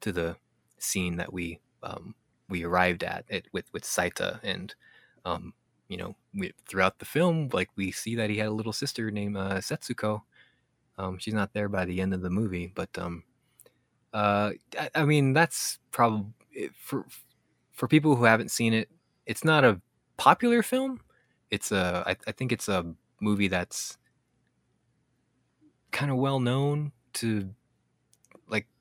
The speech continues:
it, it, it's not well known to be, like, like, everybody knows about this film, but, like, it, it, it's well known enough where, like, people have probably heard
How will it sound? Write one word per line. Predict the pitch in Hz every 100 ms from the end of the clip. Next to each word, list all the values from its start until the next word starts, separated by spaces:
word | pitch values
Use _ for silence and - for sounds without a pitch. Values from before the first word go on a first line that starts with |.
| - - _ _ _ - _ _
it, | 139 -
it, | 123
it's | 90 139
not | 190 120
well | 123
known | 113 110 107
to | -
be, | 95 92
like, | 85 82 - _ _ _ _ _ _ -
like, | 92 95
everybody | 92 92 85
knows | 85 90 95
about | 92 -
this | 82
film, | - 87
but, | 90
like, | 85 87
it, | 87
it, | 90 80
it's | 90 -
well | 98 98
known | 95 92 90
enough | 87 90 - - - _ _ _ _
where, | - 85 -
like, | 90 90
people | - 95 87
have | 85 - _
probably | - 92 90 85
heard | - 95